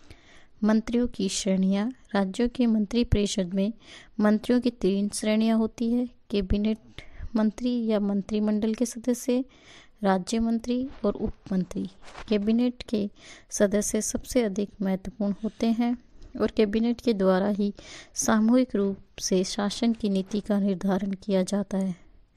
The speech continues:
दूसरे स्तर पर राज्य मंत्री होते हैं। कुछ राज्य मंत्री को तो स्वतंत्र रूप से किसी विभाग के प्रधान की स्थिति प्राप्त हो जाती है और कुछ राज्य मंत्री कैबिनेट मंत्री के कार्य में हाथ बांटते हैं।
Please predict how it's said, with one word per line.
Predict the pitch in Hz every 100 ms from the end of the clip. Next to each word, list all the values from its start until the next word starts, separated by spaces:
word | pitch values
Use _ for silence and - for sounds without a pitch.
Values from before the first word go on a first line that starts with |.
| - - - - -
दूसरे | 220 233 254 269 285 - - - -
स्तर | - - 226
पर | -
राज्य | 214 190 175 220
मंत्री | 220 220 233
होते | 233 220 -
हैं। | 226 226 247 - _ - - -
कुछ | 254 -
राज्य | 233 202 220
मंत्री | 220 208 196 214 220 - - - - -
को | 233
तो | 226 247
स्वतंत्र | 240 208 190 226 233 226
रूप | 214 208
से | - 208
किसी | 214 - 220
विभाग | 202 180 196 190 190
के |
प्रधान | 214 196 196 190 185
की | 185 196
स्थिति | - 196 202
प्राप्त | 190 196 185 -
हो | 202
जाती | 196 202 196 -
है | 208 202 226 - - - - -
और | 233
कुछ | - 269 -
राज्य | 214 185 214
मंत्री | 208 202 - 208 202 _
कैबिनेट | 202 202 196 220 240 247
मंत्री | 214 196 - 190
के | - 185
कार्य | - 175 185 185
में | 190
हाथ | 185 202 202 -
बांटते | 208 185 170 - 214
हैं। | 175 185